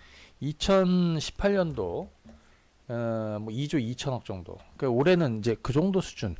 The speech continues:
그죠? 하지만 중요한 건 내년도. 아, 내년도에 엄청나게 또 점핑을 할 것이다. 그래서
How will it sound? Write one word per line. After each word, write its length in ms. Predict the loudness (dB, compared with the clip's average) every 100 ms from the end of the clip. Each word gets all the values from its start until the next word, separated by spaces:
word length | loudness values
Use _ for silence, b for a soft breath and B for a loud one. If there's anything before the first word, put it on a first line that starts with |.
| -10 -16 -20 -20 _
그죠? 220 | -6 -6
하지만 360 | -2 0 2 2
중요한 340 | 0 0 2
건 120 | 0 0
내년도. 480 | 0 0 -4 -8 -12
아, 60 | -10
내년도에 400 | -6 -6 -6 -6
엄청나게 440 | -6 -4 -2 -2 -4
또 80 | 0
점핑을 480 | 2 0 0 2
할 100 | 2
것이다. 400 | 4 2 0 -4 -2
그래서 280 | 2 2